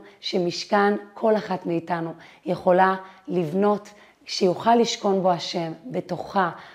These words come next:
בבית שלי, בזוגיות שלי, בהורות שלי, ולא סתם, אחת השמות של המשכן זה מקדש המדבר. מקדש שבנו אותו במדבר, כדי להזכיר לי, להזכיר לכל אחת,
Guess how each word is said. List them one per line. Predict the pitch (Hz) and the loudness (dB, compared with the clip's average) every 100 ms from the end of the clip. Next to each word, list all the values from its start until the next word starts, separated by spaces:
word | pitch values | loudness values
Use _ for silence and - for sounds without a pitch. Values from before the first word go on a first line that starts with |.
| - | -10
בבית | 160 165 151 214 226 226 | -4 0 4 6 6 2
שלי, | 180 160 | -4 -4
בזוגיות | 147 175 202 165 202 220 220 | -2 -2 0 2 2 0 2
שלי, | - 160 - - - | 0 0 -4 -18 -12
בהורות | 160 190 185 196 262 254 | 4 8 8 8 6 4
שלי, | - 175 160 - - - | 2 2 0 -10 -18 -2
ולא | 190 208 | 2 2
סתם, | 214 - 202 202 196 - - - | 0 2 2 2 -2 -12 -18 -2
אחת | 208 220 | 0 0
השמות | - 196 214 - | 2 2 2 2
של | 220 | 2
המשכן | 185 175 175 170 - 214 220 233 - - - | 4 2 0 -2 0 2 2 2 -4 -16 -12
זה | 156 202 220 | 0 2 4
מקדש | 180 - 151 214 208 | 0 0 2 2 0
המדבר. | - 185 165 139 143 180 175 156 - - _ | -2 0 0 -2 2 4 4 0 -12 -20 _
מקדש | 175 170 175 247 - | -2 2 4 2 2
שבנו | 170 180 220 | 2 4 2
אותו | 226 190 | 2 0
במדבר, | 165 165 151 156 175 165 - - - - | 0 -2 -2 0 0 -2 -10 -20 -20 -2
כדי | 185 175 | 2 4
להזכיר | 175 156 - 220 214 | 4 2 -2 2 4
לי, | 180 180 170 | 4 4 2
להזכיר | 175 175 165 262 247 | -2 -4 0 4 4
לכל | 240 226 220 | 4 4 4
אחת, | - 165 | 2 -6